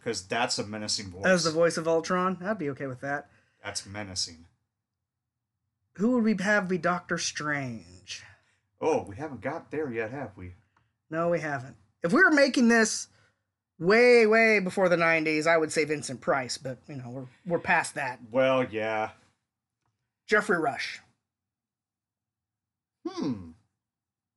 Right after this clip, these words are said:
Speaker 1: Okay. Okay.
Speaker 2: <laughs> And I say that only because he played the Vincent Price character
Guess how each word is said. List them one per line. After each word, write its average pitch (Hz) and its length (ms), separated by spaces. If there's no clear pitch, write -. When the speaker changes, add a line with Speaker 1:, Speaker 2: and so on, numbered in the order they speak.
Speaker 1:
Okay. 190 540
Okay. 208 520
Speaker 2:
<laughs> - 540
And 226 140
I 262 60
say 269 180
that 262 160
only 240 220
because 226 240
he 220 120
played 214 260
the 185 60
Vincent 202 300
Price 190 300
character 165 640